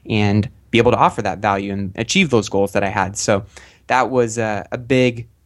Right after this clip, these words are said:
piece for me of, you know, getting some amazing talent on the team. And, um, I mean, the ability to cover the ground that we've covered in such a short amount of time, I'm, I'm, I'm so grateful for, for the team. I mean, I would not be able to do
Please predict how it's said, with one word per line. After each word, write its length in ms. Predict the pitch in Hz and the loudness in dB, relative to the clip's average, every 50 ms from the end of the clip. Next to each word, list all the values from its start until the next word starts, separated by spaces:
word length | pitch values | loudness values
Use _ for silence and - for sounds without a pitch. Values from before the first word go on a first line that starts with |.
| _ _ - | _ _ -4
piece 280 | - - 131 127 - - | 0 0 0 0 -2 -4
for 140 | - 120 | -2 -2
me 220 | 113 117 113 113 110 | 0 0 0 0 0
of, 220 | 107 104 110 - | -2 -4 -6 -6
you 100 | - 110 | -6 -6
know, 200 | 104 98 95 95 - - - - _ - | -4 -4 -4 -6 -8 -14 -20 -14 _ 0
getting 300 | 127 120 120 117 117 113 | 2 2 4 2 2 0
some 200 | - - 113 110 | 0 -2 -2 -2
amazing 1000 | 110 113 117 117 120 123 120 120 120 117 117 110 113 107 104 101 95 95 95 - _ _ _ _ _ _ _ _ _ _ - _ _ _ _ - | 0 0 0 2 4 4 4 6 4 4 2 2 0 0 0 -2 -2 -4 -6 -10 _ _ _ _ _ _ _ _ _ _ -20 _ _ _ _ -6
talent 420 | - - 131 117 117 110 101 92 - | -4 -2 0 2 2 0 0 -2 -2
on 240 | - 117 110 113 110 | -2 -2 0 0 -2
the 60 | 104 | -4
team. 500 | 107 - - 113 110 110 107 107 107 107 - _ _ _ _ _ | -8 -8 -6 -4 -4 -4 -4 -4 -6 -6 -10 _ _ _ _ _
And, 460 | - 110 110 107 107 104 104 104 101 107 | -4 -2 -2 0 0 0 -2 -2 -2 -2
um, 340 | 101 101 101 98 98 95 - | 0 0 0 0 -2 -4 -2
I 60 | - | 0
mean, 240 | 117 113 107 104 - - _ - | 2 2 2 0 -4 -10 _ 0
the 100 | - 107 | 2 2
ability 640 | 101 101 104 104 - 123 123 123 123 123 117 117 113 | 2 2 0 0 4 6 6 6 6 4 2 -2 -4
to 340 | 113 - - 113 110 107 104 | -6 -6 -4 -2 -2 -2 -4
cover 280 | - - - 120 113 117 | -6 -2 -2 0 2 2
the 60 | 110 | 0
ground 300 | 107 107 110 107 107 104 | 0 0 0 0 0 0
that 80 | - - | -2 -4
we've 200 | 104 101 - - | -6 -8 -8 -4
covered 500 | - - 110 107 107 104 101 95 - - - | -2 -2 0 2 2 0 0 -2 -6 -12 -8
in 180 | 104 101 98 | -8 -8 -4
such 200 | - 110 104 - | -4 -4 -4 -4
a 40 | - | -6
short 200 | - - 113 104 | -4 -2 -2 -2
amount 200 | 104 101 98 98 | -2 -4 -4 -4
of 60 | 92 | -4
time, 260 | - 113 101 101 98 95 | -4 -2 -2 0 0 0
I'm, 180 | 95 98 92 - | 0 -2 -2 -2
I'm, 200 | - 110 98 - - | -2 -2 -2 -2 -2
I'm 100 | 101 - | -2 0
so 160 | - 127 110 | 2 2 2
grateful 300 | 101 98 95 95 - 98 | 4 2 2 2 0 -4
for, 260 | 95 - 101 92 87 - - | 0 2 2 2 2 0 -4
for 100 | - 98 | -2 -2
the 80 | 101 | -2
team. 220 | - - 95 95 95 | 0 0 0 2 2
I 60 | 92 | 2
mean, 160 | 98 95 90 | 2 2 2
I 160 | - 104 101 98 98 - - - - - - - - - | 2 0 0 0 -4 -12 -18 -20 -20 -20 -20 -20 -10 0
would 140 | - 120 110 | 0 2 2
not 220 | 110 107 104 - 107 | 4 2 2 0 0
be 100 | 110 104 | 0 0
able 180 | 98 98 101 | 2 0 -2
to 420 | - - - - 92 92 101 110 - - _ _ _ _ - | -4 -2 -2 0 0 0 0 -4 -8 -14 _ _ _ _ 0
do 420 | - 113 110 107 101 95 95 - | 2 4 4 4 4 0 -2 -8